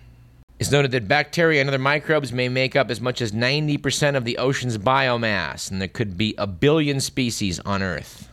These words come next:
which is more than ten times as many as previously suspected. And speaking of sea life, a study published in Nature News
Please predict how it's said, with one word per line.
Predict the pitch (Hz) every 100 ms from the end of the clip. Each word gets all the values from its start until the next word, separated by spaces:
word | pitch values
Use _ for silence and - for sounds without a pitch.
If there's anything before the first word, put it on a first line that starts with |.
| - - _ -
which | - -
is | 85
more | 95
than | 95 92
ten | - 117
times | 113 113 107
as | 101
many | 98 104 107 -
as | 98
previously | - 104 95 95 - 95
suspected. | 85 - - - 92 - - - - - - - - -
And | 98
speaking | - 151 147
of | 131
sea | - 160
life, | 160 127 143 170 - - _ - - _ _ - - - -
a |
study | - 127 127
published | 113 131 113 113 117
in | 107
Nature | - 113 143 - 131
News | 135 143 110 131 151 -